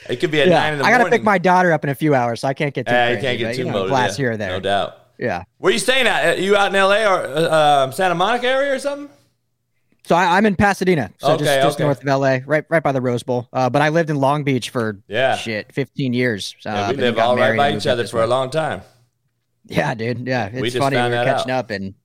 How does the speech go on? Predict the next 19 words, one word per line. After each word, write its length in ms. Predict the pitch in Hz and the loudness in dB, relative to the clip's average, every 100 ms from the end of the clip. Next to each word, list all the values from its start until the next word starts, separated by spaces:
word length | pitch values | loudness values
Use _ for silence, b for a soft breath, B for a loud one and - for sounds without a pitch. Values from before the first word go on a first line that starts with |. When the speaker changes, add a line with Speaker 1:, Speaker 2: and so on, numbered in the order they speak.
| _ _ 92 | _ _ -20
Speaker 1:
Yeah. 160 | 113 104 | -14 -4
Speaker 2:
yeah, 240 | 135 110 - | -2 -2 -6
all 220 | - 151 165 | 0 2 2
the, 180 | 180 | 0
all 180 | 160 170 | 0 2
the 120 | 175 | 2
great 260 | 151 170 170 | 2 0 0
local 260 | 165 160 156 | 0 0 -2
spots. 540 | - 160 107 - - | -2 -2 -2 -6 -20
Speaker 1:
No 200 | 107 123 | -6 -2
Speaker 2:
Can't 100 | 165 | 0
beat 60 | 131 | 2
'em. 60 | 131 110 | 2 0
Speaker 1:
doubt, 260 | 90 - | -4 -14
no 200 | 107 123 | -6 -6
doubt. 480 | 113 123 113 - - b b b | 0 0 0 -4 -14 b b b
So 140 | - 180 | 0 2
look, 220 | 269 214 | 2 0
man, 300 | 208 214 208 | 0 0 0